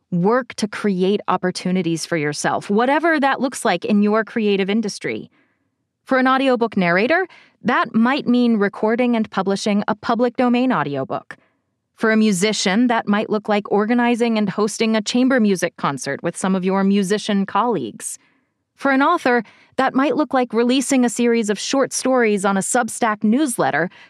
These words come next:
to grow your audience of readers who might be interested in buying your longer books. For an actor, that might mean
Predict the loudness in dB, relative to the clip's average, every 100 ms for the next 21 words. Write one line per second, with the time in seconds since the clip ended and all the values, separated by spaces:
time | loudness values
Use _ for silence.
0 | -6 -4 0 2 2 2 2 0 0 0
1 | 0 -2 -2 0 0 0 0 0 2 2
2 | 2 -2 -4 -2 0 0 -2 0 0 2
3 | 2 2 2 2 0 0 0 2 2 0
4 | 0 -2 -2 -4 -6 -12 -12 -14 _ _
5 | _ _ _ _ 0 0 0 -2 0 0
6 | 0 -6 -12 -4 -2 0 0 0 2 2